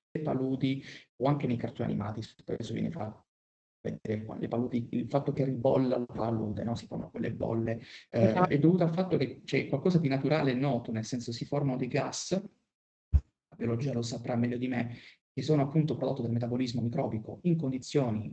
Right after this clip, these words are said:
Speaker 1: anaerobiche, cioè in assenza di ossigeno, e quindi si sviluppa metano, metano che finisce in atmosfera.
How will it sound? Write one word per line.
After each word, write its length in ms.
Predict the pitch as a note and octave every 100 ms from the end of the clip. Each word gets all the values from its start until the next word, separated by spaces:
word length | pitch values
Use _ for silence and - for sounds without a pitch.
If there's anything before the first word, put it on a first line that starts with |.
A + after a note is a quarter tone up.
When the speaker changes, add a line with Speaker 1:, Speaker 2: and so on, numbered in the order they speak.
| -
Speaker 1:
anaerobiche, 600 | - A#2+ A#2 A2+ A2+ A2+
cioè 120 | D3 C#3+
in 60 |
assenza 220 | - A#2
di 60 | -
ossigeno, 460 | F3+ - - - - _ _ _
e 100 | C#3
quindi 200 | - A#2+
si 80 | A2+
sviluppa 380 | G#2 A2+ A2 -
metano, 500 | G2 - A2 G#2+ - _ _ _
metano 300 | C#3 A2+ D#3+
che 100 | D3
finisce 320 | A#2 G#2+ G#2+
in 60 | G#2+
atmosfera. 600 | - A2+ - - E3